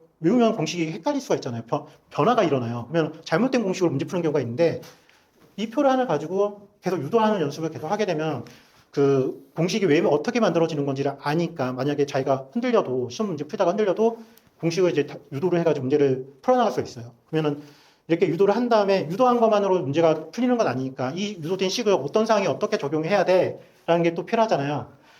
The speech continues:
그러면 그 관련해가지고 요 두 가지 연습을 하게 돼요. 이 상황에서, 이 상황에서 이 네 가지 공식 중에 누굴 사용해, 해가지고 식을 유도를 해서 어떻게 계산해 내는가까지 준비를 하거든요.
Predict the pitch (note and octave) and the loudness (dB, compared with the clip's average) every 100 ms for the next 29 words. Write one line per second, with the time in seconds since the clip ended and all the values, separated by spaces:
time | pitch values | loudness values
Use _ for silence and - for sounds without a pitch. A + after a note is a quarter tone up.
0 | _ - G3 G3 F#3+ - F#3 F#3+ D3+ F3 | _ 0 4 4 2 2 0 4 4 4
1 | E3 D#3+ D#3 D3+ D3+ F3 F3 C3+ D#3 D3+ | 4 4 4 4 2 2 0 0 0 0
2 | D3+ A#2+ - D3+ D3+ G#3+ C#3+ A#2 A2+ _ | -2 -4 -2 -2 -2 -4 -6 -8 -12 _
3 | _ - _ _ _ _ _ D#3+ F3+ F#3+ | _ -20 _ _ _ _ _ -8 -4 0
4 | A3+ A3 F#3 D#3 C3 - - E3+ F#3 G3+ | 0 0 -2 -2 -4 -8 -14 -10 -8 -6
5 | F#3+ F3 F3+ G#3 G#3+ - - D#3+ E3+ E3 | -4 -4 0 -2 -2 -12 -10 -6 -6 -8
6 | - D3 G3 F#3+ E3+ - D#3 B2+ F#3 F#3 | -2 2 2 0 -6 -6 -8 -6 -4 -2
7 | E3+ D#3+ D3+ - _ G3 F3 C#3+ F3 G3 | -2 -2 -6 -12 _ -2 0 -2 -2 -4
8 | G3+ G#3 B2 B2+ D3+ C#3+ G3 G3+ C#4+ - | -2 -4 -4 -4 0 0 2 0 0 -10
9 | - - G3 D3 F3 E3+ E3 C3 D3+ D#3 | -6 -2 0 -2 -2 -2 -2 -2 0 2
10 | E3 C#3+ C#3 - - - C3+ C#3 C#3 A3 | 0 0 -2 -8 -16 -8 -4 -2 0 0
11 | C#3+ D#3 G3+ | 0 -6 -8